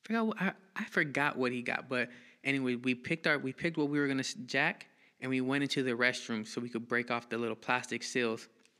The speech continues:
So we're in there, and we fucking snap, snap those shits off, and we just, we leave the C D case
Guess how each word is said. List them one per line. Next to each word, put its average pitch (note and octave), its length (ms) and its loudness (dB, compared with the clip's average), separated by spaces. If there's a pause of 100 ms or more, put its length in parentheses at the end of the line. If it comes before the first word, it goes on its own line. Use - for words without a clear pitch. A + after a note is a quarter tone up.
(600)
So C#3 140 2
we're C3+ 100 4
in D3+ 220 4
there, A#2+ 260 6 (720)
and B2 140 -2
we C3+ 80 2
fucking C3 680 -2 (340)
snap, D3+ 440 2 (100)
snap D#3 320 0
those D#3 140 0
shits - 260 -2
off, C#3 260 2 (160)
and B2+ 120 -2
we C3+ 100 4
just, C#3 300 0 (260)
we C3 140 0
leave D3 240 2
the C#3+ 80 0
C C#3+ 240 0
D C#3+ 160 0
case D#3 480 0